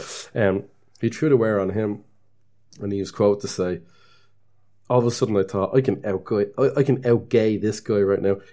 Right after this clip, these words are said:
Speaker 2: He definitely can't.
Speaker 1: You defo can't.
Speaker 2: Uh, "I grabbed him and gave him the dirtiest tongue kiss I have ever put on anybody, almost as if I hated the fags."
Speaker 1: What?
Speaker 2: That's what he said.
Speaker 1: What's this bloke at?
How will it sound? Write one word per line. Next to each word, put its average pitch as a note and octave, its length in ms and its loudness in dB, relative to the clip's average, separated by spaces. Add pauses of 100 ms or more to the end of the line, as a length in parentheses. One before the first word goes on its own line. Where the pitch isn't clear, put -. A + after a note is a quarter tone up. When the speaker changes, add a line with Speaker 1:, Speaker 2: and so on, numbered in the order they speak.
Speaker 2:
He - 80 -20
definitely G2 400 -6
can't. F#2 260 -10
Speaker 1:
You A2+ 140 -4
defo A2+ 360 0
can't. E2+ 280 -10 (180)
Speaker 2:
Uh, G2+ 260 -4
"I A#2+ 60 -4
grabbed C3 360 2
him G#2 300 -2
and G2 120 -8
gave G2+ 160 0
him G2 100 -8
the F#2+ 60 -10
dirtiest G#2+ 560 -6
tongue G2 260 -2
kiss F#2+ 340 -8
I G2+ 100 -6
have F#2+ 180 -6
ever G2 180 -4
put - 200 -8
on F#2+ 40 -4
anybody, F#2 380 -4
almost A2 580 -2
as G2+ 180 -4
if F#2+ 220 0 (100)
I G2 60 -4
hated F2 480 -6
the G2 80 -8
fags." F2 540 -10 (500)
Speaker 1:
What? - 400 -8 (260)
Speaker 2:
That's - 160 -10
what C#4+ 80 -6
he G3+ 60 -2
said. F3 300 -2
Speaker 1:
What's G#3+ 260 2
this F3 160 6
bloke C3+ 320 6
at? A#2 260 2